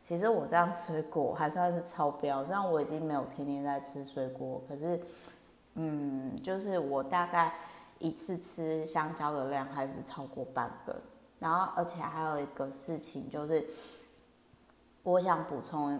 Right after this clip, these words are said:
另外一个点，就是我有一个很瘦的朋友，他跟我说过他的饮食方式，他说他真的要，他很少吃水果，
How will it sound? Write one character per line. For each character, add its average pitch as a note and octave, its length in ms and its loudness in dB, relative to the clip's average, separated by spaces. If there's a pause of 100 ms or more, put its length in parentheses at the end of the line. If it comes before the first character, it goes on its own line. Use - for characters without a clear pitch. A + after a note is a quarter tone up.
另 D#3+ 160 -2
外 C#3+ 180 2
一 C3+ 40 -2
个 C#3 100 -4
点， - 260 -8
就 E3 160 -2
是 E3+ 160 2
我 D3 240 2
有 C#3 160 0
一 C#3 100 -2
个 E3+ 300 10 (300)
很 C#3 180 0
瘦 E3 280 2
的 - 180 -6
朋 C3 100 -2
友， B2+ 220 -4
他 F3 340 4 (440)
跟 E3+ 200 8
我 C3 140 2
说 D3 340 2
过 D3 260 4
他 D#3 260 4
的 D3+ 100 6
饮 - 160 -2
食 - 220 -8
方 D#3 260 0
式， E3 100 6
他 A#3 220 2
说 A#3+ 160 4 (140)
他 G#3 340 4 (800)
真 G3+ 240 10
的 F3 120 10
要， F3 220 10
他 A3 240 6
很 G#3+ 160 2
少 C#3+ 180 -2
吃 D3 200 -6
水 C#3 140 -2 (140)
果， - 100 -6